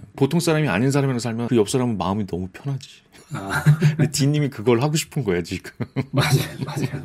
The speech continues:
Speaker 1: 근데 예를 들어서 아내가 말을 안 해서 그렇지 아내가 한번 그거랑 똑같은 거를 내가 아내 입장에서 그거를 뒷님한테 한번 해볼까?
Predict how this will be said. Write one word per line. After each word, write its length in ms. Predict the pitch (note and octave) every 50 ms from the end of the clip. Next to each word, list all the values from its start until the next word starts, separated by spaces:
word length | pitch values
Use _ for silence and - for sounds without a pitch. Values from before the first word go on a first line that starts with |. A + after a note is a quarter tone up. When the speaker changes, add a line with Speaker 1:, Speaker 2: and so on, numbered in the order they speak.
| B2 - - - - - - - - - -
Speaker 1:
근데 380 | - D3 D#3 E3 E3+ E3 C#3 G#2
예를 240 | A#2+ D3+ D#3 E3 D3+
들어서 360 | D#3+ D#3+ D3+ C3+ D3 C#3+ C3+ -
아내가 600 | A2+ A#2 C3+ D3+ D#3+ D3 A#2+ G#2 G2 G2 F2+ -
말을 300 | - A#2+ A2 A#2+ C3 C#3
안 100 | A#2 G2
해서 120 | G2+ G2+ A2
그렇지 240 | G#2 - - - G#2+
아내가 360 | E2+ G2+ C3+ C#3+ C#3 B2+ A#2+
한번 280 | B2+ C3 C3 A#2 A2
그거랑 400 | - - - A#2+ C3+ D3 C#3+ C3+
똑같은 500 | - C3 - G#3 G#3+ A3+ A#3 A#3 - F#3+
거를 160 | F3 E3 D#3 C3
내가 320 | A2 G2 G#2 G#2+ G2+ F#2 -
아내 200 | F#2 G#2 A#2 C3+ C3
입장에서 640 | B2 - C3 A2 G2 F2+ F2+ - F#2 F2 F#2 F2 F#2 F#2+ -
그거를 300 | - A#2+ A#2 A2+ G#2+ - _
뒷님한테 520 | - - B2+ D3+ F#3 G#3 G#3 F#3+ F3 C#3+ D#3
한번 200 | C3+ B2+ A#2+ B2
해볼까? 360 | C#3 C3 A2+ - - D3